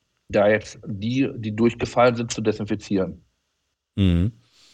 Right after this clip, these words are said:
Speaker 2: Und jedes Mal, wenn du an so einem Gerät vorbei denk-, gehst, denkst du immer so, pff, dreißig Prozent von denen ist, glaub ich, nicht so gut, ne? <laughs>
Speaker 1: Genau.
Speaker 2: Ja, ja,
Speaker 1: Ja,
Speaker 2: ja.
Speaker 1: und,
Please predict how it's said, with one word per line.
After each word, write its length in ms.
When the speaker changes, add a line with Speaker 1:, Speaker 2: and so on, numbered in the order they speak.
Speaker 2:
Und 140
jedes 200
Mal, 140
wenn 100
du 80
an 80
so 80
einem 80
Gerät 240
vorbei 300
denk-, 420
gehst, 240
denkst 220
du 60
immer 120
so, 140
pff, 340
dreißig 360
Prozent 360
von 160
denen 260
ist, 140
glaub 160
ich, 80
nicht 120
so 100
gut, 220
ne? 100
<laughs> 1200
Speaker 1:
Genau. 320
Speaker 2:
Ja, 100
ja, 180
Speaker 1:
Ja, 400
Speaker 2:
ja. 120
Speaker 1:
und, 360